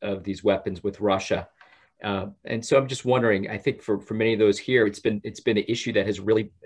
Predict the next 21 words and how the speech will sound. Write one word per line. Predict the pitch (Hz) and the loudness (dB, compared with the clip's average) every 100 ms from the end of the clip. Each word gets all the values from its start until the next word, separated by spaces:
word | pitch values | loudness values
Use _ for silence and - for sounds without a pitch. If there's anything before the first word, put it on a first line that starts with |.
| - | -8
uh, | 101 92 101 - - | -6 -6 -10 -14 -10
really | 113 110 104 | 0 2 2
been | 104 101 | 2 2
a, | 98 92 110 | 2 -2 -4
a | |
difficult | 95 120 131 - 101 107 | 0 0 0 -2 -2 -4
one | 98 98 98 - _ _ _ | -8 -8 -10 -14 _ _ _
to | 110 | -8
try | 101 - 104 | -4 2 4
to | 101 | 4
address. | 98 - 95 104 | 2 0 0 -2
I | 98 | -8
think | - | -2
there's | 113 104 | 0 2
also | 110 104 - 104 | 4 4 4 0
a | |
recognition | 95 107 - 95 104 104 123 98 98 _ _ - | 2 0 0 -2 -2 0 0 -2 -4 _ _ -6
for | 107 | 0
many | 110 110 104 | 2 2 0
here | 98 120 131 123 98 | -2 2 4 4 2
that, | 101 95 95 | 2 0 -2